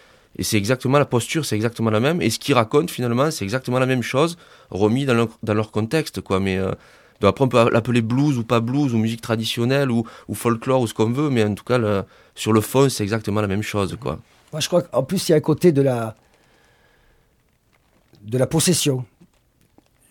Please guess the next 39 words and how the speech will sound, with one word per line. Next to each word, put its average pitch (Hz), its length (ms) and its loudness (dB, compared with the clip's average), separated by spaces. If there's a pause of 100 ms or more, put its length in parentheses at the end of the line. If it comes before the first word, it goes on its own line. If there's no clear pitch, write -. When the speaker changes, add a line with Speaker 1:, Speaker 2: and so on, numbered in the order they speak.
(180)
Speaker 2:
Je 117 120 -14
pense 147 180 0
que - 80 -6
c'est 139 80 -4
des 131 80 4
musiques 135 420 0
de, 117 260 -2 (440)
qui 127 60 -2
ont 117 60 2
un 110 40 2
rapport 123 240 2
avec 123 180 0
la 117 160 -2
possession, 131 560 -2
c'est-à-dire 107 320 -8
que, 104 340 -8 (1600)
que - 160 -20
c'est - 160 -6
des 113 60 0
musiques, 113 260 -2
quand 143 80 2
tu 139 100 -4
les 123 100 -2
fais, 180 120 0
tu 143 120 -4
es 117 40 -2
possédé 147 440 0
par 123 160 -6
ce 113 120 -10
truc-là. 104 320 -12
C'est, 110 220 -10
c'est, 101 540 -10 (300)
c'est, - 360 -12
euh, 95 300 -12 (1300)
et, 107 60 -8
et 107 240 -6
ça, 117 360 0
et 127 80 -6
ça, 131 280 2